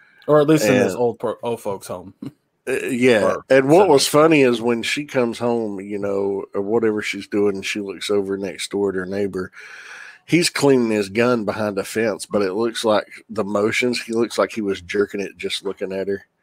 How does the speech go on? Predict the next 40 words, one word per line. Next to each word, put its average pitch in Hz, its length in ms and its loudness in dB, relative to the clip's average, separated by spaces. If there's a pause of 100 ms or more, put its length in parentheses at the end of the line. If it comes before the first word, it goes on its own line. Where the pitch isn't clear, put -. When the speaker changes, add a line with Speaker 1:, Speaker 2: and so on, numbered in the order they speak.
(960)
Speaker 2:
And 107 160 0
I 104 140 2
was 107 160 0
like, 117 220 4
"Oh, 120 60 6
Speaker 1:
Yeah. 113 100 2
Speaker 2:
that's, - 400 0 (100)
that's 113 320 2
creepy." 98 560 -6 (560)
And 107 140 0
then, 104 200 0 (120)
you 107 160 -2
know, 95 180 0
shows 101 260 2
him 98 120 -6
cleaning 101 300 -4
his 95 120 -8
gun. 131 140 4
I - 20 6
was 120 160 2
like, 143 160 4
"Oh, 147 280 6
okay, 110 260 4
he 113 80 6
wasn't 101 400 2
jerking 87 340 -10
it." 90 140 -12 (640)
Um, 98 400 -6 (540)
but 95 280 -2 (120)
Speaker 1:
I, 202 180 4
I 214 140 6
knew 202 220 8
he 185 120 2
wasn't 135 380 4
jerking 131 300 -2
it 127 100 0
just 117 240 -8
by 120 100 0
the 107 220 -8
shot, 107 400 -4